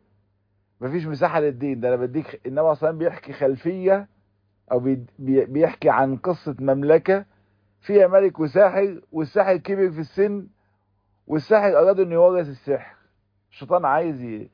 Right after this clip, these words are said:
عايز يطلع أجيال. قال لك: "الجيل ده خلاص إحنا كبرنا في السن مش هينفع نكمل، نشوف جيل جديد بقى، والجيل الجديد نعمله إيه؟ نربيه." مين اللي هيربي مين؟ الساحر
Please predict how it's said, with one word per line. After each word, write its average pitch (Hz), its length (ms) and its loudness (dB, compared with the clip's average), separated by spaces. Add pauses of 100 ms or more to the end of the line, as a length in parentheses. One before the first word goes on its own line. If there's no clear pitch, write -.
(280)
عايز 147 180 2
يطلع 180 300 4
أجيال. 123 500 2 (1300)
قال 160 120 0
لك: 151 140 2
"الجيل 143 360 -6
ده 156 80 4
خلاص 147 260 0
إحنا 143 200 -4
كبرنا 147 360 -6
في 123 80 -12
السن 160 340 -10
مش 131 160 -10
هينفع 147 280 -2
نكمل، 165 540 -4 (340)
نشوف 165 240 -6
جيل 196 260 -2
جديد 180 340 -2
بقى، 135 280 4
والجيل 139 280 0
الجديد 170 320 -2
نعمله 170 360 0
إيه؟ 185 260 2 (1120)
نربيه." 135 680 2 (1000)
مين 180 180 0
اللي 180 160 6
هيربي 170 340 4
مين؟ 175 400 -4 (680)
الساحر 214 760 2